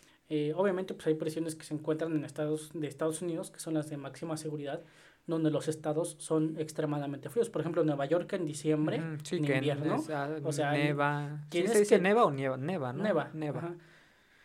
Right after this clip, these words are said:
Speaker 1: Eh, el aire acondicionado está prendido todo el tiempo y todo el tiempo estás escuchando un zzzz de cómo está funcionando.
Speaker 2: Ujú.
Speaker 1: Te vuelve loco.
Speaker 2: Sí.
Speaker 1: O sea, que te arranquen no solo tu humanidad, tu libertad,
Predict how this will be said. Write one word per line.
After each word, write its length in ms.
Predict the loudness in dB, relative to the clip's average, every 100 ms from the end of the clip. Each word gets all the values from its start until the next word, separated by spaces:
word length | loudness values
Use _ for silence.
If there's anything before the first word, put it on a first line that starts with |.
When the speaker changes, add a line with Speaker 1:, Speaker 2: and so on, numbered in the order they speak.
| _
Speaker 1:
Eh, 180 | 2 4
el 140 | 2 0
aire 160 | -2
acondicionado 640 | -4 -4 -4 -4 -6 -4 -6
está 220 | -8 -10
prendido 380 | -8 -8 -6 -4
todo 180 | -2
el 80 | 0
tiempo 300 | -2 -2 -2
y 100 | -2
todo 220 | 0 2
el 60 | 2
tiempo 260 | 0 2 2
estás 200 | 2 -4
escuchando 380 | -4 0 4
un 100 | 4
zzzz 1600 | 2 -2 -4 -4 -4 -4 -6 -4 -4 -2 -2 -2 -2 -2 -2 -2
de 120 | -2 -2
cómo 180 | -2
está 140 | -2 -2
funcionando. 520 | -2 -2 0 2 2
Speaker 2:
Ujú. 80 | -2 -8 -20 _
Speaker 1:
Te 100 | -2
vuelve 320 | 2 4 4
loco. 360 | 4 2 4 2 2
Speaker 2:
Sí. 200 | 2 2
Speaker 1:
O 60 | 2
sea, 240 | 2 0 -6 -20 -4
que 100 | 0
te 120 | 4 4
arranquen 560 | 4 2 2 2 2
no 80 | 0
solo 240 | 4 4
tu 100 | 6
humanidad, 540 | 4 4 4 2 0 -2
tu 80 | -2
libertad, 560 | -2 -4 -2 -2 -2